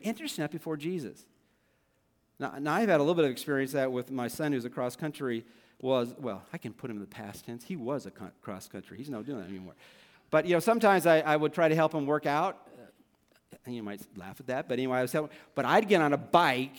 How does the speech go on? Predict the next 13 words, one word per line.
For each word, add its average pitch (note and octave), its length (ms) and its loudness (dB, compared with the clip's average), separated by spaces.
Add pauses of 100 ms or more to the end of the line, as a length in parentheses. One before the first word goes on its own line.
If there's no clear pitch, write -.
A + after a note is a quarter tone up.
(180)
and C3+ 120 -2
he D3+ 200 2
would C3 160 -2
run. D3+ 340 0 (1000)
Now, D#3+ 260 0 (760)
to D#3+ 100 -6
Penny, D4+ 260 0
if, A3+ 180 -4
if - 180 -4
the D#3+ 80 -4
ground G3 420 2
was C3+ 200 0
level, C3+ 840 4